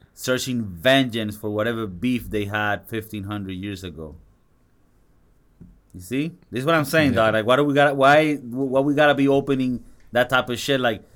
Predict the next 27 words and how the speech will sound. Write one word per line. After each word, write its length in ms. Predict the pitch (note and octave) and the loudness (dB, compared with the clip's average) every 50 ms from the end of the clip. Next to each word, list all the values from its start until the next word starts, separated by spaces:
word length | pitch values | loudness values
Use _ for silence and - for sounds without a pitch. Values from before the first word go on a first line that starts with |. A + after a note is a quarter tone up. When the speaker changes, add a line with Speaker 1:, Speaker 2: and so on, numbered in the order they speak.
| - - - _ _ | -20 -20 -20 _ _
Speaker 1:
isn't 260 | - C3 C#3 F#3 F3+ F#3 | -6 -4 -2 -2 2 4
that 140 | G#3 G3+ F#3+ | 6 6 6
like 140 | F3+ D3 C3 | 6 4 4
a 60 | B2 | -2
grave? 600 | A2 G#2 G2 G#2 G#2+ A#2 C3 D3 D#3 F3+ G3 F3+ - - - - _ _ _ _ _ _ _ _ _ _ _ _ _ _ _ _ _ _ _ _ _ _ _ _ _ _ _ _ _ _ | -2 -4 -6 -2 2 4 4 4 4 2 -2 -6 -10 -14 -20 -20 _ _ _ _ _ _ _ _ _ _ _ _ _ _ _ _ _ _ _ _ _ _ _ _ _ _ _ _ _ _
Speaker 2:
Yeah, 520 | C3+ D3+ A#3+ D4 D#3 A#2 G#2 G2 G2 G#2+ - | -8 -6 -6 -4 -4 -4 -4 -6 -6 -8 -6
yeah. 100 | - C#3 | -2 2
Speaker 1:
Like, 100 | - D#3 | 2 2
Speaker 2:
I 40 | D3+ | 2
Speaker 1:
it, 60 | D3 | 2
Speaker 2:
mean, 160 | G#2 G#2+ G#2 G#2+ | 0 -2 -2 -2
Speaker 1:
it, 60 | G#2+ | -2
Speaker 2:
you're, 160 | G#2+ G#2+ G#2+ | 0 2 2
Speaker 1:
that's 140 | D3+ E3+ A3 | 2 4 4
a, 80 | A3 | 4
that, 120 | F#3 G3+ F#3 | 4 4 4
Speaker 2:
what 80 | B2 | 6
do 60 | B2 E3 | 4 4
they 60 | F3 | 4
Speaker 1:
that's, 100 | F3 - | 4 2
Speaker 2:
call 220 | - C#3 A#2+ A2 G2 | -2 -2 -2 0 -2
that? 220 | F#2 F2+ D2+ - - - - - - - | -2 -4 -6 -8 -14 -20 -20 -20 -10 -8
Speaker 1:
that's 120 | - C#3+ | -6 -6
a 60 | G3 E3+ | -6 -4
fucking 340 | - - A3 A3 E3+ E3 C#3+ | 2 2 2 4 2 -2 -2
grave, 440 | A2+ C3+ F#3 A3+ G#3+ D#3 B2 G#2+ G2+ | 4 4 4 6 6 2 0 -2 0
right? 320 | A2 C3 D#3 G3+ B3 C#4+ | 2 2 2 2 0 -4